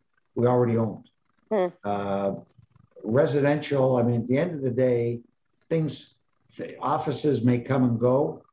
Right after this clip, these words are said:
Speaker 1: in popularity, retail comes and goes.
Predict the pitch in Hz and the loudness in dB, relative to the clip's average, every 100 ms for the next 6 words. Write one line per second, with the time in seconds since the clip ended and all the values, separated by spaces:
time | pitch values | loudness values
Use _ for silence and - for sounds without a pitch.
0 | - - - 143 110 117 123 117 113 143 | -20 -20 -12 -4 -4 -2 -4 -4 -2 0
1 | 160 147 147 - _ _ - 131 143 147 | 0 -2 -6 -10 _ _ -2 -2 0 0
2 | 135 135 135 127 123 127 131 123 | 0 0 -2 0 0 2 2 0